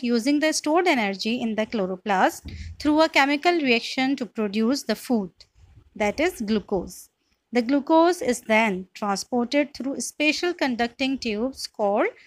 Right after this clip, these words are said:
phloem to different parts of the plant. And this is the symbol or chemical equation of the process of photosynthesis.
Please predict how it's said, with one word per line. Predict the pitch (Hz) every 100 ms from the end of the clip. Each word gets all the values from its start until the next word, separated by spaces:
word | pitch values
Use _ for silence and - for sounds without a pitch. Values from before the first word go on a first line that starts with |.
| _ _
phloem | - 311 294 208 202 _ _ _ -
to |
different | 269 311 - 370
parts | 349 269 262 -
of | 240 208
the | 226
plant. | 220 262 202 160 - - _ _ -
And | 233 247
this | 311 330
is | - 202 170 -
the | 214
symbol | 214 262 240 247 294 339 -
or |
chemical | 208 254 247 269 294 302
equation | 277 240 226 220 262 262
of | 214 190
the | 196
process | 214 240 240 294 294
of | - 220 214 -
photosynthesis. | 208 220 208 247 247 254 - 185 185 -